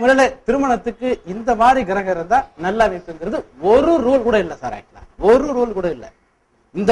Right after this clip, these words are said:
மாதிரி இருந்தா மேரேஜ் லைஃப் நல்லா இருக்கும் அப்படின்ட்டு ஒரு ரூல் கூட இல்ல. இந்த மாதிரி இருந்தா மன வாழ்க்கை இது குழந்தை பிறப்பு நல்லா இருக்கு கேரண்டிங்கிறது ஒரு ரூல் கூட இல்ல. நான் என்ன சொன்னேன் இங்க கொஞ்ச நேரத்துக்கு முன்னாடி, ஏழாவது வீடு சுக்கிரன் ஒத்தப்படை பாவம் தான் இருபத்தஞ்சு வயசுக்குள்ள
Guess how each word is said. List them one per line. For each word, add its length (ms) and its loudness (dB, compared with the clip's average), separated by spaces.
மாதிரி 220 6
இருந்தா 180 0
மேரேஜ் 300 2
லைஃப் 200 -6
நல்லா 220 0
இருக்கும் 200 -12
அப்படின்ட்டு 300 -12
ஒரு 200 0
ரூல் 240 -8
கூட 180 -6
இல்ல. 100 -20
இந்த 180 2
மாதிரி 200 6
இருந்தா 180 -2
மன 80 0
வாழ்க்கை 280 0
இது 140 2
குழந்தை 340 6
பிறப்பு 280 0
நல்லா 240 2
இருக்கு 200 -6
கேரண்டிங்கிறது 640 0
ஒரு 160 4
ரூல் 200 -2
கூட 180 -2
இல்ல. 100 -8
நான் 140 0
என்ன 180 0
சொன்னேன் 220 -8
இங்க 140 -6
கொஞ்ச 140 -8
நேரத்துக்கு 240 -8
முன்னாடி, 200 -6
ஏழாவது 400 4
வீடு 200 -2
சுக்கிரன் 320 -2
ஒத்தப்படை 420 -2
பாவம் 280 2
தான் 120 2
இருபத்தஞ்சு 360 2
வயசுக்குள்ள 340 0